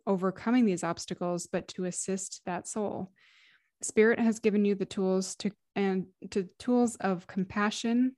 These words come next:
and empathy to help you see through the eyes of those who appear different. Your ego has taught you that making an,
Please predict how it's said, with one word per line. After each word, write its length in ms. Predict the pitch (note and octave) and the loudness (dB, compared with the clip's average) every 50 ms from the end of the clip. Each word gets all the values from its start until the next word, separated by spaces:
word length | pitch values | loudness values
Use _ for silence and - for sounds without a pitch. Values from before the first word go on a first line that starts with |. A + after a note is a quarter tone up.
| _ - | _ -4
and 140 | A3+ G#3+ - | -4 -2 -2
empathy 640 | - G3 F#3 G3+ F#3 - F#3+ F3 F3+ F3 F#3+ F#3 F#3 - | -2 -2 -2 -4 -4 -4 -2 -2 0 0 -2 -4 -6 -8
to 100 | - G3 | -10 -8
help 240 | F3 F#3+ F#3+ F#3 - | -4 -4 -4 -4 -2
you 100 | G#3 G#3 | -2 -2
see 320 | G3+ - - F#3+ F#3 F#3 | -2 -4 -4 -2 -2 -2
through 220 | F#3 - F#3+ F#3 F3+ | -2 -4 -4 -4 -4
the 160 | F#3 - - | -4 -4 -4
eyes 400 | F3+ E3+ E3+ F3 F3 F3 - - - | -4 -2 -2 -2 -4 -4 -6 -8 -8
of 140 | - F3+ E3+ | -8 -6 -4
those 260 | - F3 E3+ E3+ - | -4 -4 -4 -4 -6
who 80 | - F3 | -6 -6
appear 340 | E3+ E3+ - - F#3 E3+ D#3+ | -6 -6 -8 -8 -8 -8 -6
different. 460 | D#3+ D#3+ D#3+ - - - C3+ - - _ _ _ _ _ _ _ _ _ _ _ _ _ _ | -6 -8 -10 -10 -10 -10 -10 -10 -10 _ _ _ _ _ _ _ _ _ _ _ _ _ _
Your 180 | - G3+ G3+ - - | 0 0 0 2 2
ego 340 | - G#3 G#3 G3 A3 A3 A#3 | 0 -2 0 2 2 2 2
has 240 | A3+ A3+ A3 G#3+ | 2 0 -2 -2
taught 240 | - - F#3 - - | -2 -4 -4 -2 -2
you 80 | - F#3 | -2 -2
that 340 | - F3+ F3 E3+ E3+ - - | 0 0 -2 -2 -2 -4 -4
making 420 | F#3 F#3 F#3+ F#3 G3+ G3 G3 F#3 | -2 -2 0 0 0 0 0 0
an, 220 | - - F#3 - | -2 -4 -6 -6